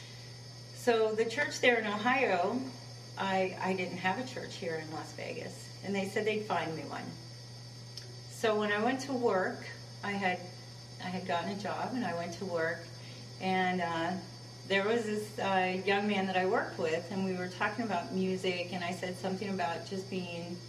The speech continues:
you know, looking for a church, and he writes down on a piece of paper, and, and he says, "I have a really, really nice church. You should come and try it out. Um, our pastor's really nice. I think you'll enjoy it."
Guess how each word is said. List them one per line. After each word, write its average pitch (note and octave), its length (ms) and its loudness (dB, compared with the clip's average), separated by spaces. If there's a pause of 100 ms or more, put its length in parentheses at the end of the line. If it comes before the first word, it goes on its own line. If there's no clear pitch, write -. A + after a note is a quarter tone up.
(340)
you G3 60 -2
know, F3 120 2
looking F#3+ 280 0
for F#3 140 -2
a F3 100 0
church, E3+ 520 0
and F#3 140 -4
he A3+ 200 -2
writes G#3+ 300 2
down E3 360 0
on F3 120 -2
a F3 40 -4
piece F#3 260 -4
of G3 120 -4
paper, D#3+ 520 2
and, E3 140 -4 (460)
and F#3+ 100 2
he G#3+ 140 2
says, F#3+ 260 0
"I - 140 -6
have A#3+ 280 0
a A3 60 2
really, G#3+ 240 2 (360)
really A#3+ 260 6
nice F3+ 280 -2
church. - 480 0
You G3+ 80 -4
should G#3+ 220 -4
come G3 140 -2
and F#3 160 2 (200)
try E3+ 240 2
it D#3+ 120 2
out. G3 400 2 (560)
Um, D#3+ 340 -4
our D#3+ 120 -4
pastor's - 600 -4
really F3+ 220 -2
nice. E3 320 0
I - 20 2
think E3+ 300 -6
you'll E3+ 160 2
enjoy E3 400 0
it." D3+ 260 -2